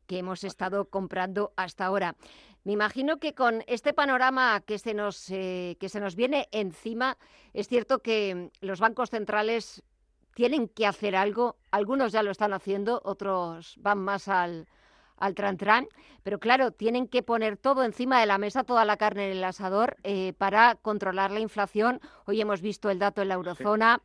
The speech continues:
Speaker 1: eh, por encima del ocho por ciento. Esto no puede ser, es que, eh, sobre todo,
Speaker 2: Mm, mm, mm.
Speaker 1: eh, estaría bien si el crecimiento lo va a acompañar, acompañará ese repunte de los precios, pero no es así.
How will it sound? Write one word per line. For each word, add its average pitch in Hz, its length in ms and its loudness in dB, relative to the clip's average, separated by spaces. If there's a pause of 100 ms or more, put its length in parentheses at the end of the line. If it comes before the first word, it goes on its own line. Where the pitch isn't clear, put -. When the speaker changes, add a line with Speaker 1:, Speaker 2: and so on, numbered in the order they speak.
(360)
Speaker 1:
eh, 202 160 -4
por 208 160 -2
encima 220 340 2
del 208 120 2
ocho 208 220 -2
por 196 160 -4
ciento. 208 460 0
Esto 240 240 -4
no 202 240 -2
puede 196 320 0
ser, 247 300 0
es 131 200 -16
que, 202 300 -6
eh, 185 160 -4
sobre 175 300 -12
todo, 220 320 2
Speaker 2:
Mm, - 20 -18
mm, 233 220 -16
mm. - 260 -18
Speaker 1:
eh, 214 240 -2
estaría 214 460 0
bien 262 260 0
si - 160 -6
el 208 80 0
crecimiento 202 540 -2
lo 254 80 2
va 220 80 6
a - 20 0
acompañar, 202 560 0
acompañará 190 540 0
ese 233 140 -2
repunte 226 360 -4
de 180 80 -2
los 165 200 -10
precios, 247 460 -4
pero 180 380 -8
no 185 380 -4
es 220 180 -6
así. 233 380 -2